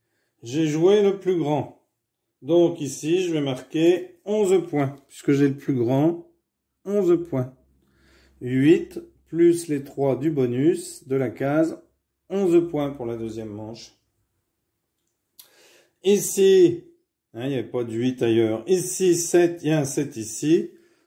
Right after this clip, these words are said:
Donc celui-là est invalidé. Et ici,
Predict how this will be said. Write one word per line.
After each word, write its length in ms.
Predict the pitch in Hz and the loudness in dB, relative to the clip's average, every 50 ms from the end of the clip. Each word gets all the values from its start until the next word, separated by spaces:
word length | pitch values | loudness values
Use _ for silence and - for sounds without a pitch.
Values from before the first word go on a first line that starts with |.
| _ _ - | _ _ 0
Donc 260 | 131 160 170 156 - | 4 4 4 4 4
celui-là 800 | - - 147 139 123 123 117 120 127 139 156 175 170 - - _ _ _ _ | 0 0 0 0 0 0 0 0 2 2 0 0 -2 -4 -12 _ _ _ _
est 380 | 147 147 156 165 170 - - _ _ _ _ _ _ _ - | -6 -4 -4 -4 -4 -6 -12 _ _ _ _ _ _ _ -8
invalidé. 800 | 196 214 214 196 196 185 170 170 151 131 131 131 131 131 131 - _ _ _ _ _ _ _ _ _ _ _ _ _ _ _ _ _ _ _ _ _ _ _ _ _ | -6 -4 -2 0 0 0 0 0 -2 0 0 0 -2 -2 -6 -12 _ _ _ _ _ _ _ _ _ _ _ _ _ _ _ _ _ _ _ _ _ _ _ _ _
Et 140 | - 180 175 | 4 4 6
ici, 720 | 165 143 131 - - - 131 131 139 160 196 254 - - | 6 4 2 -4 -6 -6 -2 0 0 0 0 -2 -4 -10